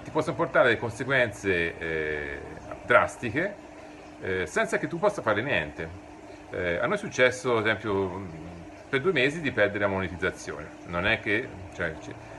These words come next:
abbia fa-, ci abbia fatto un danno particolarmente grave, perché comunque, diciamo, fortunatamente non viviamo di YouTube, ma facciamo altri lavori tutti.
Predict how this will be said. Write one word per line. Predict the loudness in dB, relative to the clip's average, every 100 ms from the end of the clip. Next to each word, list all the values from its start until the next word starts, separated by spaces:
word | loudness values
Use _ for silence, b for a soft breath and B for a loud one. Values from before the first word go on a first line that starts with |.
| B
abbia | -4 -2
fa-, | 4 4
ci | 4 0
abbia | 0
fatto | 0 0 -2
un |
danno | 2 2 4
particolarmente | 0 0 2 2 4 0 0 2
grave, | 6 6 4 2 0 0 2 2 0 -2 -2
perché | -4 -2 -2
comunque, | -2 -2 0 0
diciamo, | 2 2 0 -2 B B B B
fortunatamente | -6 0 2 4 4 0 0 0
non | 0
viviamo | 2 2 2
di | 0
YouTube, | -2 -4 0 2
ma | 4 4 4 -2
facciamo | -4 -2 0 2
altri | 2 2
lavori | 0 0 0 -6
tutti. | -8 -14 -14